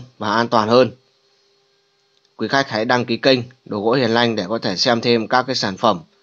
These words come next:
về đồ thờ cúng tâm linh cũng như về hoành phi câu đối và các cái sản phẩm như ngựa thờ, khám thờ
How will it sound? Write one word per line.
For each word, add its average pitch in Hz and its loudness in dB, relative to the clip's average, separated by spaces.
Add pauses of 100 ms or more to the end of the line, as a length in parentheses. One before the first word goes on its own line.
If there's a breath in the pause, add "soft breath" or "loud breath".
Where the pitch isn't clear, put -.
(720)
về 107 -2
đồ 104 0
thờ 101 -4
cúng 113 -6
tâm 127 0
linh 123 2 (140)
cũng 110 -10
như 117 -2
về 110 -2
hoành 101 -2
phi 120 -4
câu 120 -2
đối 110 2 (1400)
và 101 -6
các 123 -4
cái 131 -4
sản 95 -2
phẩm 101 -4
như 127 -2
ngựa 120 2
thờ, 107 2
khám 107 -2
thờ 117 2